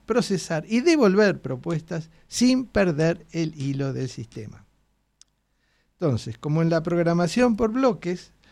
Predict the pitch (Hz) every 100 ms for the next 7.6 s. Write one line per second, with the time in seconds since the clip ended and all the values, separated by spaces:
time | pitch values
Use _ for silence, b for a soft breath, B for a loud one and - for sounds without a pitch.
0 | b - 143 160 160 226 226 208 196 262
1 | 226 175 - 170 165 165 190 190 185 -
2 | 147 147 131 139 131 175 170 139 131 117
3 | 123 139 196 220 175 180 - b b b
4 | - 190 202 214 208 240 226 320 311 233
5 | 208 208 277 - - 277 - _ _ _
6 | 254 262 233 - 226 226 - 202 170 190
7 | 180 151 131 117 - 92